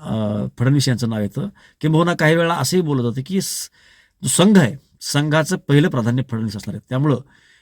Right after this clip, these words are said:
एकोणतीसच्या इलेक्शनच्या नंतर जर भाजपचं सरकार येणार असेल तर पंतप्रधान म्हणून फडणवीस यांची नियुक्ती होऊ शकते आणि हीच भीती अमित शहा यांना आहे. आणि त्यामुळं अमित शहा हे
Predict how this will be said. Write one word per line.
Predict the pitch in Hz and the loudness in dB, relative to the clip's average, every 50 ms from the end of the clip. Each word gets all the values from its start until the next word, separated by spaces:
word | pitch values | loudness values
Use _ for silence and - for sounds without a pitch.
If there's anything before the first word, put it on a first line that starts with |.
| _ _ - | _ _ -2
एकोणतीसच्या | 143 147 143 - 202 196 185 202 190 - - 196 190 196 196 208 - - _ _ - | -2 0 2 2 2 2 4 2 0 0 2 2 2 2 2 0 -2 -6 _ _ -6
इलेक्शनच्या | - 139 139 131 - - 151 143 135 151 147 | -2 0 0 0 0 -2 -4 -4 -2 -2 -2
नंतर | 123 120 127 131 127 - 139 131 | -2 0 -2 -2 -2 -2 -2 0
जर | 127 165 | 0 0
भाजपचं | 151 127 120 110 123 - 127 | 0 0 0 -2 -2 -4 -4
सरकार | 113 120 101 123 123 - - 113 | -4 -4 -4 -4 -6 -6 -6 -8
येणार | 110 110 135 131 | -4 -2 -2 -2
असेल | 117 98 - 104 101 101 - 120 | -2 -4 -6 -8 -8 -8 -4 -4
तर | 113 98 98 _ _ _ _ _ _ _ _ _ _ _ _ _ _ _ _ _ _ _ - | -4 -4 -4 _ _ _ _ _ _ _ _ _ _ _ _ _ _ _ _ _ _ _ 2
पंतप्रधान | 143 156 156 - 196 185 156 143 127 | 2 2 4 4 4 4 4 2 2
म्हणून | 117 113 107 104 139 - - - - | 0 0 -2 -4 -6 -10 -12 -8 -4
फडणवीस | 131 135 135 143 131 - 143 | -2 0 2 0 0 0 -2
यांची | 120 107 - 120 | -4 -2 -2 -2
नियुक्ती | 117 110 101 - 101 98 | -2 -4 -4 -6 -6 -4
होऊ | 131 131 | -4 -2
शकते | - - - - 117 113 | -4 -4 -6 -6 -6 -4
आणि | 110 110 | -4 -2
हीच | 95 117 175 156 151 | 0 0 0 2 2
भीती | 120 117 - - - | 2 0 0 -2 -6
अमित | 107 110 107 - | -4 -4 -4 -4
शहा | - - 98 | -4 -2 -2
यांना | 101 95 95 110 | -2 -2 -4 -6
आहे. | 139 - _ _ _ _ _ _ _ _ _ _ _ - | -8 -10 _ _ _ _ _ _ _ _ _ _ _ -10
आणि | 120 - - | -8 -2 0
त्यामुळं | 165 170 160 147 120 107 135 _ _ _ _ _ _ _ _ _ _ _ _ _ - | 0 2 2 2 0 0 -4 _ _ _ _ _ _ _ _ _ _ _ _ _ -12
अमित | 139 127 123 143 151 - | -6 -2 0 0 0 0
शहा | - - 156 147 151 165 170 | 2 2 2 4 2 2 0
हे | - 139 180 160 131 - | 0 2 4 4 2 2